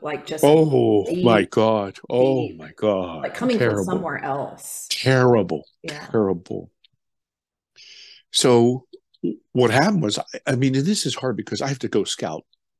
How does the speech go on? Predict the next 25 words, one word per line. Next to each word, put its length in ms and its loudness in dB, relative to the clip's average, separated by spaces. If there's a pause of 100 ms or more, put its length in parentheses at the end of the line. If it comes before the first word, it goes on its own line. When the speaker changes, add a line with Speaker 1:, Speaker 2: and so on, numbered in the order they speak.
(180)
Speaker 2:
um, 480 -8
locations. 680 -2 (240)
I 60 -6
Speaker 1:
Right. 100 -10
Speaker 2:
can't 160 -2
go. 360 0 (400)
Speaker 1:
Right. 340 -6
Speaker 2:
I 60 -2
have 140 -4
to 60 -2
have 200 -2
people 220 0
with 240 4
me, 300 0
and 120 -4
I'm 240 -8
looking 340 0
really, 300 0
and 140 -2
I'm 80 -2
looking 280 -2
out 80 -2
of 60 -4
the 60 -6
truck. 320 -2